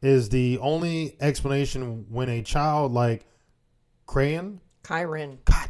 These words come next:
Speaker 1: dang it. Kyron. <laughs> I'm probably never gonna get it right.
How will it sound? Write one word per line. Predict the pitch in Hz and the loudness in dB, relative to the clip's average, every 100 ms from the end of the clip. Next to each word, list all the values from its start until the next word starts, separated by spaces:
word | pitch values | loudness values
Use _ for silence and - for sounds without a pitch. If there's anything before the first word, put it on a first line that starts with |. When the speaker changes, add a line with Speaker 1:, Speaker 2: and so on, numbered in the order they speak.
| - | -10
Speaker 1:
dang | - 147 180 | -8 -6 -6
it. | 104 - - - - - _ _ _ | -8 -12 -16 -16 -20 -20 _ _ _
Kyron. | - 151 160 185 147 - - - - - | 6 8 8 8 6 2 -6 -8 -10 -10
<laughs> | - - 202 - | -16 -16 -16 -14
I'm | 135 120 | -14 -10
probably | 123 113 107 | -6 -6 -6
never | 113 | -8
gonna | 110 104 | -10 -10
get | 110 | -10
it | 101 | -6
right. | 110 107 | -4 -4